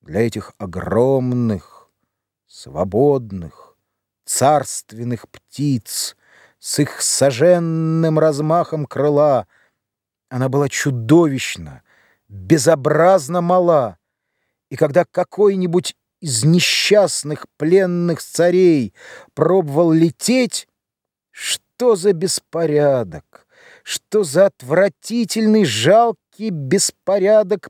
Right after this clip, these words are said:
поднимался в клетке. Этот несчастный бил своими крыльями по железным прутьям, по земле, по своим, наконец, товарищам,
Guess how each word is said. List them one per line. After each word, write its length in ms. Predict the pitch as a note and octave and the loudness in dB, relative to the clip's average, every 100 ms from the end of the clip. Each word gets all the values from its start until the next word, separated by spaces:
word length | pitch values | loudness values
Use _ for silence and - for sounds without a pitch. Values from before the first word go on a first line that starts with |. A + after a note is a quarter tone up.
| - | -12
поднимался 840 | F#3 C#3 F#3+ F#3+ G#3 G#3+ - G#3 | -10 0 2 4 2 0 -4 -8
в 120 | - _ | -8 _
клетке. 720 | F3+ G#3+ G3 D3 _ D#2+ - _ _ - - - | -2 2 2 0 _ -20 -20 _ _ -20 -20 -6
Этот 260 | B2+ D3 - _ | -4 -2 -4 _
несчастный 960 | C3 E3 - - - F#3+ F3 - C3 B2+ | -4 -2 0 -2 2 4 4 -2 -6 -6
бил 500 | A#2 G#2+ G3+ G#3+ G3+ | -8 0 4 4 2
своими 460 | - C#3+ F#3 F3 | 0 2 2 0
крыльями 840 | - - C#3+ F#3 F#3+ D#3+ D3+ D3 A#2+ - - - | -6 -6 -2 0 0 2 2 2 -2 -8 -14 -6
по 100 | E3 | -2
железным 560 | E3+ G3+ F3 E3 F#3 _ - | 2 2 2 -2 -6 _ -8
прутьям, 600 | D3+ E3+ D#3 - B2 A#2+ - | -4 -2 -2 -2 -4 -4 -6
по 100 | D#3 | 0
земле, 560 | E3 F3+ E3 D3+ A2 - - - | 0 2 4 4 2 -4 -18 -6
по 100 | - | -4
своим, 540 | - D3+ F#3+ G#3+ G#3 | -2 2 2 2 0
наконец, 480 | G3 G#3 G#3 G3 - | 0 0 0 0 -4
товарищам, 840 | - F#3+ F#3+ G3 E3 C#3 - A2 | -2 0 4 4 2 -4 -6 -8